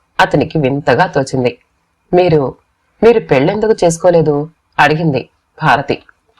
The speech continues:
అతని కళ్ళల్లోకి చూడలేక చూస్తూ. చెప్పానుగా, "ఈ కుంటివాణ్ణి కట్టుకుని ఎవరు సుఖపడతారు చెప్పండి?" అన్నాడు మురళి నవ్వుతూ. "కుంటితనం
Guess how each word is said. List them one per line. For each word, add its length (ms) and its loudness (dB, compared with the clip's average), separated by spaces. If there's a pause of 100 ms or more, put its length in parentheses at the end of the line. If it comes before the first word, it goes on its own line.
అతని 300 0
కళ్ళల్లోకి 560 0
చూడలేక 500 0 (160)
చూస్తూ. 280 -4 (600)
చెప్పానుగా, 600 0 (460)
"ఈ 120 4
కుంటివాణ్ణి 640 0
కట్టుకుని 640 -2 (340)
ఎవరు 240 2
సుఖపడతారు 600 0
చెప్పండి?" 560 0 (280)
అన్నాడు 380 -2 (380)
మురళి 320 2
నవ్వుతూ. 460 -4 (580)
"కుంటితనం 680 2